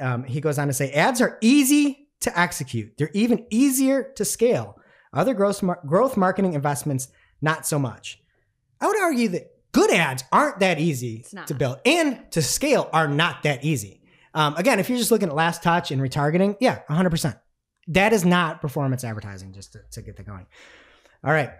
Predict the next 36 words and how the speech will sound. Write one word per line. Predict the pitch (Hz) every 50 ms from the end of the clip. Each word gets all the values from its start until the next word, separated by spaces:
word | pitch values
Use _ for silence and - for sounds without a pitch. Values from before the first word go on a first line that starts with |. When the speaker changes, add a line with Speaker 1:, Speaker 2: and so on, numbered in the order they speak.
| _ _
Speaker 1:
And | 170 170 180
another | 175 175 196 226 226 226
thing | 240 233 214
that | 156 120 -
Sam | - 180 180 180 190 180
said | - 170 151 143
is, | 139 135 127 131 - _ _
um, | - 135 131 131 127 117
misaligned, | 143 175 185 - 196 160 135 127 120 131 160 220 302 320 294 - _ _
I | 220
think, | 220 226 294 240
about | 247 226 240 233
the | 233 156
ad | 170 202 196 -
platforms. | - 233 226 170 - 240 247 254 247 233 - _ _ _ _ _ _ _ _
Um, | 185 165 165 165 156 - - _ _ -
and, | 170 170 170 170 -
and | 165 160 156 165
Rand | 180 196 208 196
says, | - 190 165 143 156 - _
"The | 175 151 -
platforms | - - 240 247 202 - 262 254 247 220 -
have | 214 175 175
immense | 160 160 160 165 185 247 262 - -
incentive | - 214 196 - - 220 240 233 - 175 147 127 -
to | - - 151
deliver | 151 160 160 170 160 160 160
numbers, | 147 151 160 170 175 170 170 170 165 170
proving | - - - 180 170 180 175 165
their | 156 143
delivery | 127 147 151 160 160 170 165
of | 151 131
your | 160 135 120
ad | 123 123 123 123
was | 117 113 - -
key | - - - 208 220 262 294 277 -